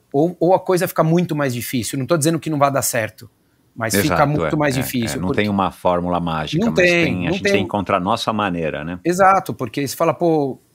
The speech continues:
Speaker 1: se eu deixar muito solto aqui e f-, deixar a vida mostrar,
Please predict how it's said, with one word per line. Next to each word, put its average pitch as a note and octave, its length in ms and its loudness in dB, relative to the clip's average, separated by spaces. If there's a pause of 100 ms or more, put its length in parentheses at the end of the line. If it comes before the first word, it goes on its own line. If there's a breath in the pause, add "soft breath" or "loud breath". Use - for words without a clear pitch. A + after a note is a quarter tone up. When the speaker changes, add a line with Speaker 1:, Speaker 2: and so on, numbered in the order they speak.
Speaker 1:
se - 180 -2
eu A3 100 0
deixar F#3+ 280 0
muito D#3 320 -2
solto C#3 440 -2
aqui C#3 720 -4 (520)
e B2+ 120 -4
f-, A#2 160 -8
deixar C3+ 340 2
a B2+ 40 2
vida B2+ 240 -4
mostrar, B2+ 760 0